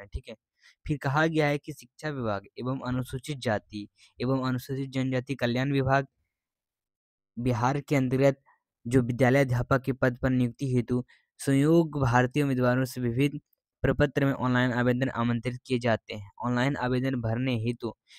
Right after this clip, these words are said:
विस्तृत दिशा निर्देश बिहार लोक सेवा आयोग के पटना वेबसाइट इस पर प्रदर्शित किया जाता है, ठीक है। अब यहाँ पर इंपॉर्टेंट, इंपॉर्टेंट बातें हैं। यहाँ पर रिक्ति किसके लिए है दोस्तों?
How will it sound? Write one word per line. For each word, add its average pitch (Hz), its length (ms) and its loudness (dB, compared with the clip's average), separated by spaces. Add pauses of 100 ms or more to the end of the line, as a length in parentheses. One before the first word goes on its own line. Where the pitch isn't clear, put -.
(160)
विस्तृत 147 420 0
दिशा 135 300 -2
निर्देश 131 460 -2
बिहार 123 320 2
लोक 120 240 -2
सेवा 120 240 -2
आयोग 117 500 -2
के 120 60 -14
पटना 120 380 -4
वेबसाइट 117 460 -2 (220)
इस 120 140 -6
पर 135 140 -2
प्रदर्शित 113 480 0
किया 110 140 2
जाता 101 240 4
है, 104 60 4
ठीक 131 140 4
है। 117 80 4 (380)
अब 123 100 8
यहाँ 139 300 8
पर 147 100 6
इंपॉर्टेंट, 131 480 6
इंपॉर्टेंट 127 460 4
बातें 123 300 8
हैं। 135 80 6
यहाँ 123 200 6
पर 127 160 6
रिक्ति 127 320 2
किसके 139 360 0
लिए 147 220 6
है 147 60 10
दोस्तों? 139 360 2